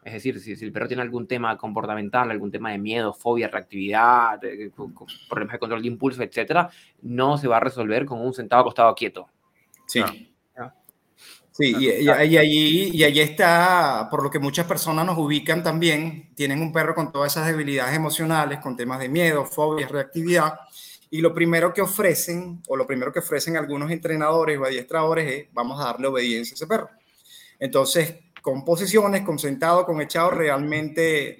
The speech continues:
Speaker 2: no vas a poder lograr mucho si no trabajas, eh,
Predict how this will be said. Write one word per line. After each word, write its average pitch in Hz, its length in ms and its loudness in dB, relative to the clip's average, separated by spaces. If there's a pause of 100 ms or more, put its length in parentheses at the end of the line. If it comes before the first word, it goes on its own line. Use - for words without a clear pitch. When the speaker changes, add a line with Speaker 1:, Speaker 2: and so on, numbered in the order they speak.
Speaker 2:
no 139 260 -2
vas - 880 -4
a 147 140 -2
poder 139 420 0
lograr 160 500 4
mucho 196 400 -4
si 170 220 -4
no 143 160 -4
trabajas, 165 540 0 (480)
eh, 107 600 -8